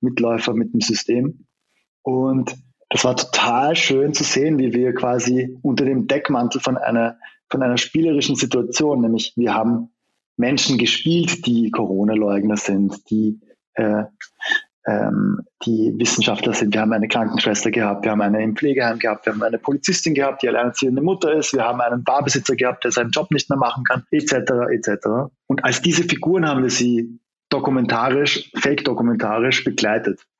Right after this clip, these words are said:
Und, und das war total cool zu sehen, ähm,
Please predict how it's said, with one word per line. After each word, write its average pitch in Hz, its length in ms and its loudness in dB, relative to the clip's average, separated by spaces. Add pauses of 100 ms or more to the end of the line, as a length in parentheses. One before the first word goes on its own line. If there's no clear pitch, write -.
Und, 123 500 0 (840)
und - 280 0 (460)
das 147 180 0
war 170 120 0
total 143 600 -2 (140)
cool 156 240 2
zu - 120 -4
sehen, 139 680 0 (680)
ähm, 139 720 -2